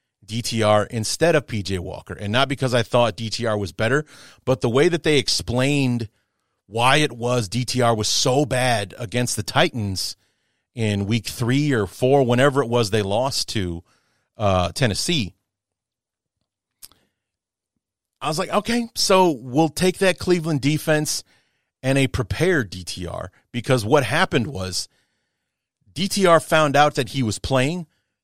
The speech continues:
three hours before the kickoff on Sunday morning. So he's, like, literally at the team facility grabbing breakfast and finds out, "Oh, yeah, you know how you've been holding a clipboard and running scout team <laughs> offense this week?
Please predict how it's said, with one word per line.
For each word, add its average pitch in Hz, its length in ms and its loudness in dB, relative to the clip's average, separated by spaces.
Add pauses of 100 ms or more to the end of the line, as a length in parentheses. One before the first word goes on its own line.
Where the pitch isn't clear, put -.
three 190 440 -4
hours 127 600 0
before 131 300 0
the 113 80 0
kickoff 98 540 -4
on 107 200 -4
Sunday 120 360 -2
morning. 104 320 -2 (800)
So 151 120 0
he's, 180 140 2
like, 170 180 4
literally 160 400 6
at 131 80 0
the 110 60 -12
team 151 200 2
facility 147 420 0
grabbing 120 400 4
breakfast 117 540 0
and 107 120 -2
finds 120 380 0
out, 117 180 6
"Oh, 151 120 4
yeah, 139 280 2 (480)
you 127 80 -6
know 143 140 4
how 143 80 6
you've 135 200 2
been 131 160 2
holding 127 340 2
a 113 40 0
clipboard 135 420 2
and 117 80 0
running 117 200 2
scout 127 320 0
team 147 220 0
<laughs> - 0 -
offense 151 420 0
this 185 240 -4
week? 208 220 -2